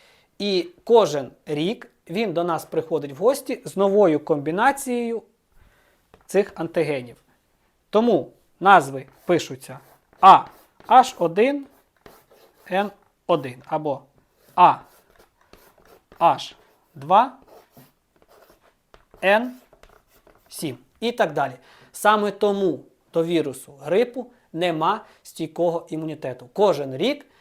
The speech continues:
він до нас приходить в новому вбранні. Ну і як підсумок, е, за що я коронував грип?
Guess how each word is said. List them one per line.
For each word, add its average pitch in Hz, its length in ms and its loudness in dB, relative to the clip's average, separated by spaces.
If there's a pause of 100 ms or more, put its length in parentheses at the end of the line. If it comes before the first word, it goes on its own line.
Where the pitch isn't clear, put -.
(140)
він 175 180 0
до 151 100 -2
нас 135 180 -4
приходить 254 600 -2 (200)
в 160 100 -14
новому 170 420 -2 (160)
вбранні. 131 460 -10 (880)
Ну 233 140 -2
і 269 60 0
як 254 220 0
підсумок, 143 640 -10
е, 135 320 -4
за 151 180 0
що 226 280 0
я 220 140 0
коронував 165 600 -2
грип? 135 360 -12